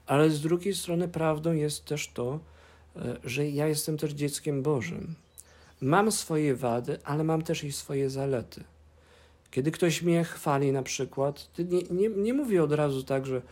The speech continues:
„o, przestań, przestań, przestań”. E, nie mów tak, bo, bo i tak dalej, i tak dalej. Nie, po prostu podziękuj.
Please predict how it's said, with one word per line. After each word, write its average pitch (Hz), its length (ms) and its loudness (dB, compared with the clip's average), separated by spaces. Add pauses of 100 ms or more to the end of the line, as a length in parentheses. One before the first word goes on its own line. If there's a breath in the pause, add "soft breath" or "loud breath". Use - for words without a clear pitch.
(180 loud breath)
„o, 220 260 4
przestań, 151 460 -2
przestań, 127 400 -4
przestań”. 120 420 -10 (520 loud breath)
E, 127 200 -4
nie 151 200 2
mów 117 200 -2
tak, 110 240 -6
bo, 120 300 -2
bo 120 320 -8
i - 180 -10
tak 120 180 -6
dalej, 113 300 -2
i - 20 -10
tak - 160 -10
dalej. 170 180 -10 (400 soft breath)
Nie, 247 320 0 (100)
po 240 100 0
prostu 240 420 -2
podziękuj. 175 760 0